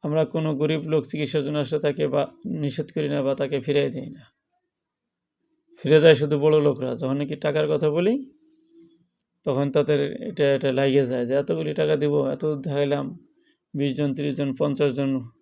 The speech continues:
কবিরাজ দেখাইলাম, কিছু হলো না, উনি হুজুর হয়ে কী করবে?" তো যাই হোক, তো টাকা একটু বেশি নিলেও ওই রোগীর পূর্ণ সুস্থ হওয়া পর্যন্ত দায়িত্বটা নিয়ে নিই, যে, "আপনার রোগী সুস্থ হওয়া পর্যন্ত আমার দায়িত্বে থাকবে।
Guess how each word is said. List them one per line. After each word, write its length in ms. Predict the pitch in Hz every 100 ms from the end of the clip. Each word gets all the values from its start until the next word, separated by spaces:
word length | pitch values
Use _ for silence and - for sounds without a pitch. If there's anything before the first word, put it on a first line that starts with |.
| _ _ -
কবিরাজ 320 | 151 147 143
দেখাইলাম, 300 | 139 135 135
কিছু 240 | 135 143
হলো 160 | 147 151
না, 120 | 143
উনি 200 | 139 135
হুজুর 280 | 131 139 147
হয়ে 180 | 143 120
কী 160 | 143
করবে?" 280 | 143 123 - - _ _ _ _ _ _ _ _ _ _ _ _ _ _ _
তো 100 | 151
যাই 200 | 135 180
হোক, 280 | 180 175 - - _ _ _ _ _ _ _ _ _ _ _ _
তো 60 | 143 139 139
টাকা 240 | 160 180
একটু 200 | 175 185
বেশি 280 | 165 170 185
নিলেও 540 | 185 196 185 165 240 - _ -
ওই 100 | 160
রোগীর 280 | 170 175 175
পূর্ণ 760 | - 196 202 196 196 202 202 - -
সুস্থ 420 | - 185 - -
হওয়া 220 | 175 185
পর্যন্ত 360 | 175 185 185 175
দায়িত্বটা 540 | 151 165 160 165 160
নিয়ে 200 | 151 147
নিই, 220 | 139 120 - _ _ _ _ _ _ _ _ _ _
যে, 60 | -
"আপনার 360 | 143 170 180 160
রোগী 300 | 165 185 202
সুস্থ 380 | - 175 -
হওয়া 180 | 170 165
পর্যন্ত 420 | 151 156 156 151
আমার 400 | 175 214 156 151
দায়িত্বে 300 | 143 147 143
থাকবে। 480 | 143 139 131 175 240